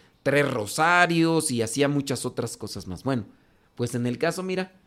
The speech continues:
no sé si el señor Bosco Gutiérrez Cortina había él leído sobre estas experiencias o anécdotas de los santos, pero, pues, eso también nos sirve a nosotros. Muchas de las veces, por circunstancias diversas,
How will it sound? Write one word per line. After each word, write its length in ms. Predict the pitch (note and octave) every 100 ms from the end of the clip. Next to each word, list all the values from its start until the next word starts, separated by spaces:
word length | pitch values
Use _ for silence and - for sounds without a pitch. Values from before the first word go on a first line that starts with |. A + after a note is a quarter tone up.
| _
no 140 | D#3+ G3+
sé 180 | A#3
si 420 | A#3 G#3 F3 D#3 C#3+
el 80 |
señor 320 | A#2+ C3 E3+ E3+
Bosco 340 | F3+ F3 F#3
Gutiérrez 540 | C#3 C#3 D3 D3 D3
Cortina 520 | - G#2+ - C3+ C3+ G#2
había 280 | G#2 C3
él 320 | C3 C#3 C3+ C#3 -
leído 760 | - A2 A2 B2 C#3 D3 B2 G#2+ - -
sobre 320 | B2 A2+ A#2
estas 360 | B2+ D3+ C3
experiencias 960 | A2 F#2+ - A2+ G#2+ C3+ D3+ D3 C#3 A#2+
o 80 | A2
anécdotas 640 | A2 D3 D3 D3 D3 G#2+
de 100 | F#2+
los 180 | F#2 F2
santos, 460 | - D3 A#3+ C4+ -
pero, 580 | C#3 C3 B2 A#2+ A#2 - _ _ _ _ _ _
pues, 180 | A#2 -
eso 240 | D3 D3 D3
también 260 | C3 C#3+
nos 120 | C#3
sirve 240 | C#3+ D3 C#3
a 40 |
nosotros. 640 | A2 F#2 D#3 F#3 A3 -
Muchas 400 | C#3+ C#3 F#3+ A#3+
de 80 | E3
las 200 | C3 A#2+
veces, 440 | D3+ D3 D3+ A#2 - _ _ _ _
por 180 | - B2
circunstancias 920 | A#2+ C#3 C3+ D3 C#3 G3+ G#3+ F#3 F3+
diversas, 520 | C3+ C#3+ F3 E3+ D#3